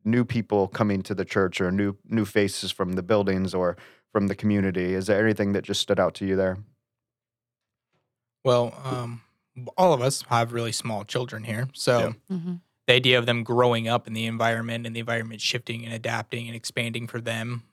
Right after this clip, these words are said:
Speaker 2: like, both of us
Speaker 3: Yeah.
Speaker 2: have big families. We all have multiple kids, more than average. So that's nice to think of, that they'll have places to grow and adapt and become full followers.
Speaker 1: Mm-hmm.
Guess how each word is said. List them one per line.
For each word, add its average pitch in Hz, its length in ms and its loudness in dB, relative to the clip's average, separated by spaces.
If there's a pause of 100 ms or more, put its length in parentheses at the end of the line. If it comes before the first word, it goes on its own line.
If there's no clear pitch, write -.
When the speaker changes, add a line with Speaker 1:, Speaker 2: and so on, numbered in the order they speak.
Speaker 2:
like, 113 260 -12
both 117 200 -2
of 117 80 -10
us 113 120 -2
Speaker 3:
Yeah. 120 80 -6
Speaker 2:
have 113 100 -12
big 113 160 -10
families. 120 520 -4
We 113 80 -4
all 113 200 -6
have 117 340 -8 (400)
multiple 123 400 0
kids, 127 320 -6
more 113 160 -4
than 113 120 -8
average. 113 480 -6 (720)
So 110 400 -2
that's - 240 -4
nice 127 240 4
to 127 100 -2
think 127 260 -2
of, 117 220 -4
that 113 160 -6
they'll 113 140 -2
have 117 180 -2
places 113 320 -12
to 117 80 -8
grow 113 440 -2
and 110 80 -6
adapt 110 540 -4
and 113 280 -14 (600)
become 120 380 -2
full 113 520 -4 (200)
followers. 113 640 0 (180)
Speaker 1:
Mm-hmm. 110 220 -4